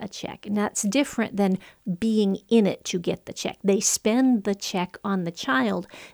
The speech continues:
They may spend part of the check on the rent for their house, and they may actually have entered this contractual <laughs> obligation because they realize this is the only way they're gonna pay their rent,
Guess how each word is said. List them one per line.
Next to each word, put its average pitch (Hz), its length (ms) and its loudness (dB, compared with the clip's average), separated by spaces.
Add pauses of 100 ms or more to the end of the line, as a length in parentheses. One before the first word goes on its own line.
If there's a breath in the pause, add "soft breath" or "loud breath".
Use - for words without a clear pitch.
They 214 120 4
may 214 300 2
spend 202 340 -2
part 285 260 -2
of 285 80 -2
the - 60 -4
check 208 300 -6
on 208 120 -2
the 196 100 0
rent 196 240 0
for 185 160 -6
their 175 140 -6
house, - 420 -4
and 214 160 -2
they 214 80 2
may 220 220 0
actually 247 480 -2
have 190 440 -4 (760 loud breath)
entered 240 520 0
this 214 160 0
contractual 202 800 -2
<laughs> - 140 -4
obligation 185 680 -4
because - 840 -2 (160)
they 208 160 8
realize 196 460 0
this 214 140 -2
is 196 100 -4
the 196 100 -2
only 190 140 -2
way 180 120 -4
they're - 80 -8
gonna 185 220 -8
pay 185 140 -6
their 190 120 -8
rent, - 240 -10